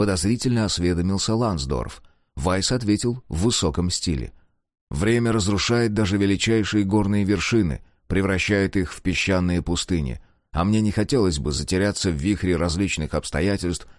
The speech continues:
во всяком случае выпасть из вашего поля зрения». Лансдорф улыбнулся польщённо.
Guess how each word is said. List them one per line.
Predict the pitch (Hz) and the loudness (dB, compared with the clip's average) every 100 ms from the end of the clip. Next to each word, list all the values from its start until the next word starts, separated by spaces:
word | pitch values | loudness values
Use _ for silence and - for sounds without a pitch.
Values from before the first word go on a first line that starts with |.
| _ - | _ -4
во | 87 | -2
всяком | 85 95 85 | 0 -2 -2
случае | 82 110 107 95 85 | 0 0 0 0 0
выпасть | 85 110 - 117 - | 0 0 0 -2 0
из | 90 78 | -2 0
вашего | 90 90 92 90 | 0 0 0 0
поля | 78 85 87 | 2 2 2
зрения». | 85 107 98 67 58 - _ _ _ - | 2 2 2 -2 -6 -12 _ _ _ -2
Лансдорф | 123 156 131 147 135 - - _ - | 0 2 2 0 0 -6 -20 _ 0
улыбнулся | 120 104 98 87 - | 2 4 2 2 0
польщённо. | 85 90 87 90 62 52 50 | -2 -2 -2 -2 -4 -6 -10